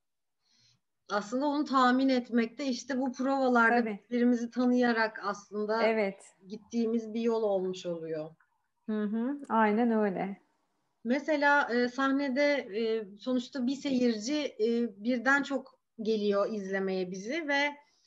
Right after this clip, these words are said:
Speaker 1: E, her geldiğinde de başka bir şey izliyor. Dolayısıyla
Speaker 2: Hı
Speaker 1: biz
Speaker 2: hı.
Speaker 1: de, e, doğaçlama yaptığımız için kendimizi sürekli böyle işte, e, tip oynama konusunda ya da fikirler konusunda geliştirmek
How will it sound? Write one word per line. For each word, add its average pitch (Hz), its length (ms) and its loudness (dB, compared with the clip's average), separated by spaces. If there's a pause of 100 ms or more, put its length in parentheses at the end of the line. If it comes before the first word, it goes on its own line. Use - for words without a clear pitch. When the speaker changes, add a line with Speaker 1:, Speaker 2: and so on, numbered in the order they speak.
(140)
Speaker 1:
E, 220 120 -2
her 285 200 4
geldiğinde 233 640 2
de 277 120 0
başka 311 360 -2
bir 269 60 -4
şey 208 320 -6
izliyor. 185 420 -4 (460)
Dolayısıyla 262 520 2
Speaker 2:
Hı 208 60 4
Speaker 1:
biz 202 100 2
Speaker 2:
hı. 226 140 0
Speaker 1:
de, 269 180 0 (120)
e, 220 320 -2
doğaçlama 233 460 -2
yaptığımız 262 480 -2
için 285 200 -6
kendimizi 247 540 2
sürekli 240 460 -4
böyle 214 220 -2
işte, 208 220 -8 (200)
e, 202 240 -4
tip - 240 -8 (160)
oynama 214 480 -2
konusunda 208 760 -2
ya 202 160 -6
da 208 60 -4
fikirler 240 800 0
konusunda 214 580 -2 (420)
geliştirmek 269 920 0